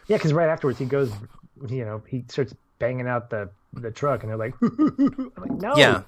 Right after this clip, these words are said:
Speaker 2: I, I had
Speaker 1: he
Speaker 2: my
Speaker 1: just lost his dad.
Speaker 2: I
Speaker 1: Shut
Speaker 2: had
Speaker 1: up."
Speaker 2: the same, same reaction from some people in my theater, and it just, it killed it for me because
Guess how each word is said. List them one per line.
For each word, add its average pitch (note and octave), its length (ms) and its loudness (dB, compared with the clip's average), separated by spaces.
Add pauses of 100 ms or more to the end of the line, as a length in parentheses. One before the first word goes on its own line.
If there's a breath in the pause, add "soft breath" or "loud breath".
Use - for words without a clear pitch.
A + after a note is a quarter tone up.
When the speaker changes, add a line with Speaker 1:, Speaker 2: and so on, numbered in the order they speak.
Speaker 2:
I, B2+ 220 4
I C#3+ 140 4
had D3 160 4
Speaker 1:
he C3 40 -4
Speaker 2:
my C#3 60 4
Speaker 1:
just - 80 -2
lost D#3+ 340 0
his C#3+ 120 -8
dad. A#2 460 -6
Speaker 2:
I C#3+ 120 6
Speaker 1:
Shut D#3+ 80 6
Speaker 2:
had E3 80 6
Speaker 1:
up." D#3 40 -2
Speaker 2:
the C#3+ 80 2
same, B2 520 -2
same A#2 200 -4
reaction G2+ 440 -4
from F#2+ 180 -12
some F#2 120 -14
people G2 260 -12
in F2+ 60 -10
my F#2 140 -8
theater, F#2 280 -10
and F2 80 -10
it F2+ 120 -12
just, E2+ 320 -12
it G2+ 120 -14
killed D#3 260 -6
it - 100 -10
for G2 100 -10
me F2+ 140 -14
because G2+ 420 -8